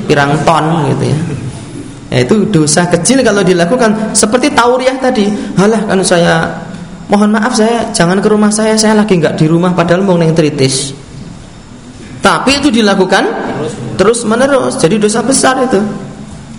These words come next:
Naudzubillah min dzalik. Dan tidak ada dosa besar jika senantiasa diiringi apa? Istighfar,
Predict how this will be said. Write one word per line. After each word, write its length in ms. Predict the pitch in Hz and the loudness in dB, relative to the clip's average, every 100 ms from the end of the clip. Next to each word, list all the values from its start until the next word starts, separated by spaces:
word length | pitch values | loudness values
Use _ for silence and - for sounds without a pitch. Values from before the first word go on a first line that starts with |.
| - - | -20 -10
Naudzubillah 580 | - 165 165 147 147 147 | -2 0 2 2 2 2
min 220 | 151 139 | 2 0
dzalik. 260 | 131 - - - - - - - | 0 -2 -6 -10 -14 -16 -8 -2
Dan 160 | 277 | 0
tidak 300 | 247 208 208 | 2 0 0
ada 100 | 214 | 0
dosa 300 | 240 190 208 | 2 0 0
besar 320 | 170 160 226 226 | 0 0 2 2
jika 240 | 175 190 | 2 2
senantiasa 600 | 214 196 180 170 180 208 | 2 2 2 2 2 2
diiringi 400 | 170 165 165 208 | 2 2 2 2
apa? 180 | 185 151 208 - - - - - - - | 2 0 0 -6 -10 -12 -14 -16 -16 -4
Istighfar, 720 | 143 - 151 135 - 143 127 | -2 0 0 0 0 2 2